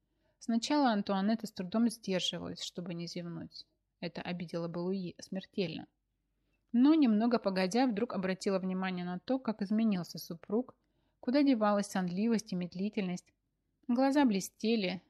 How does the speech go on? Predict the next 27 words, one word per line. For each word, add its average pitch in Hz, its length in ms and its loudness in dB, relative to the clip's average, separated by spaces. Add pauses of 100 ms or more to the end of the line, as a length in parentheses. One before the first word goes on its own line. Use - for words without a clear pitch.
(100)
речь 226 280 -2
стала 175 300 -4
напористой, 196 800 -2 (440)
он 202 240 -2
как-то 208 280 -2
даже 202 240 2
подтянулся. 190 880 -4 (800)
Невольно 185 480 -2
прислушавшись, 208 800 -2 (400)
Антуанетта 277 560 4
просто - 360 -4
увлеклась. 180 760 -6 (720)
Оказалось, 185 640 0 (420)
что - 200 -4
и 196 80 2
в 208 80 0
истории 233 380 2
можно 175 260 -4
найти 175 320 -4
много 220 300 0
интересного, 175 720 -6 (340)
а 180 140 -4
уж 175 120 -6
судьба 185 340 -4
несчастной 180 520 -4
Марии 180 300 -4
Стюарт, 233 440 -4